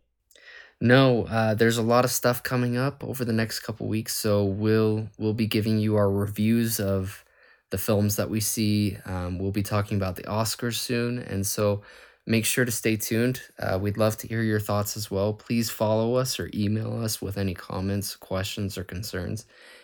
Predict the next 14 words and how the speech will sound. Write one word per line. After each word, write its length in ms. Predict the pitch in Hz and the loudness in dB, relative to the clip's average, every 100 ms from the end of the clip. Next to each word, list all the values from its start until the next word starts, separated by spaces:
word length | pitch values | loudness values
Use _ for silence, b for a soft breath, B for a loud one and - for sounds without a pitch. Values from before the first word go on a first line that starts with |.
| B | B
And 100 | 110 | 0
we'd 140 | 123 | 0
love 220 | 123 135 131 | 2 0 0
to, 560 | 139 127 120 110 101 107 _ _ _ - | 0 2 4 2 0 -4 _ _ _ -6
to 200 | 107 98 95 | -2 -2 -4
get 240 | - 104 - | -4 -4 -2
the 80 | |
word 260 | 98 107 98 | -2 0 2
out 200 | 101 - | 0 -2
there 160 | 104 101 | -2 0
about 240 | 101 98 | 0 -2
our 120 | 95 | -2
podcast, 540 | - 104 101 - 87 95 | -4 -6 -6 -6 -8 -6
so 360 | - 98 95 | -4 -2 -4